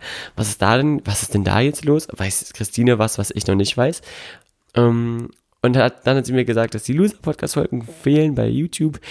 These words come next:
Vielen, vielen Dank also dafür, dass du so aufmerksam bist und warst und mir das mitgeteilt hast. Denn mir ist extrem wichtig, dass ihr, äh, diesen Los-, diesen Podcast hören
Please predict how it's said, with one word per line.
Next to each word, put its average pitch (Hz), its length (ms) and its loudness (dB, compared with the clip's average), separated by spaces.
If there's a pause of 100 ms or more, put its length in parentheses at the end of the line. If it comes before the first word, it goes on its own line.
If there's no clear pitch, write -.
(140)
Vielen, 151 280 4
vielen 123 160 -2
Dank 131 260 0
also - 240 -2
dafür, 104 360 0
dass 110 160 -4
du - 120 -6
so 156 140 2
aufmerksam 113 560 0
bist 107 280 -8 (160)
und 107 320 0
warst 101 500 -2 (380)
und 117 160 4
mir 123 80 4
das 120 160 2
mitgeteilt 110 500 -4
hast. - 240 -10 (100)
Denn 113 440 0 (240)
mir 113 200 4
ist 131 80 0
extrem 135 380 2
wichtig, 147 280 -2
dass - 200 -8
ihr, 90 240 -2 (580)
äh, 104 240 0
diesen 110 220 0
Los-, 135 240 0
diesen 110 220 -2
Podcast - 440 -2
hören 107 380 0